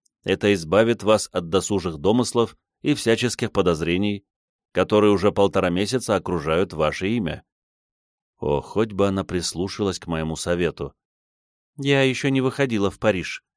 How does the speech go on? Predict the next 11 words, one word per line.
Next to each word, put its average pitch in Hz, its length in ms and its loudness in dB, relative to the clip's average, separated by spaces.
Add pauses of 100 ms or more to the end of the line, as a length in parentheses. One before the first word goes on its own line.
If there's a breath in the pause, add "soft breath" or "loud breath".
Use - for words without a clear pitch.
(160)
говорит 87 420 0
она, 90 320 0 (400)
пока 80 280 0
он 117 160 2
отмеривает 95 640 2
вермут 113 480 0 (240)
и 147 120 -2
вливает 98 520 2
его 78 240 -2
в - 80 -10
шейкер. - 480 -4